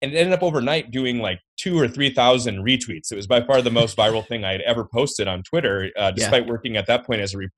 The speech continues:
Speaker 1: as a reporter for, like, you know, six or seven years, including almost two years at that point covering national politics. So, you know, it just kinda opened my eyes literally overnight,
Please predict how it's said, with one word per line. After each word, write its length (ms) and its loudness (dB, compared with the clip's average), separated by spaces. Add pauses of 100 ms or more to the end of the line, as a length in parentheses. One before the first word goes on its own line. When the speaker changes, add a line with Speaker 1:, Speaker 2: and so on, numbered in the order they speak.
(140)
Speaker 1:
as 160 0
a 60 -4
reporter 480 -4
for, 80 -10
like, 180 -4 (400)
you 80 -10
know, 40 -8
six 260 -2
or 60 -4
seven 320 0
years, 360 2
including 720 -2
almost 280 -2
two 120 -6
years 180 -2
at 60 -8
that 160 0
point 160 -4
covering 260 -4
national 400 0
politics. 640 -6 (540)
So, 460 6
you 140 2
know, 100 8
it 40 2
just 140 -2
kinda 160 2
opened 240 0
my 160 2
eyes 400 -2
literally 400 2
overnight, 640 0